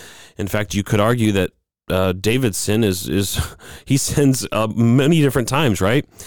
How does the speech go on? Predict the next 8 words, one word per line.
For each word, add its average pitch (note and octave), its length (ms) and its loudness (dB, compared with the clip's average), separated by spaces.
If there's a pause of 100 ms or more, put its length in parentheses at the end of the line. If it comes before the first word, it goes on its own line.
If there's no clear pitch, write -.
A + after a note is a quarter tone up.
(280)
He's G#2+ 300 -2
a G#2+ 80 2
very B2 240 0
unscrupulous, C3+ 1080 0
uh, G2 200 0
guy B2+ 420 -4
that F2+ 200 -4
sh-, - 120 -12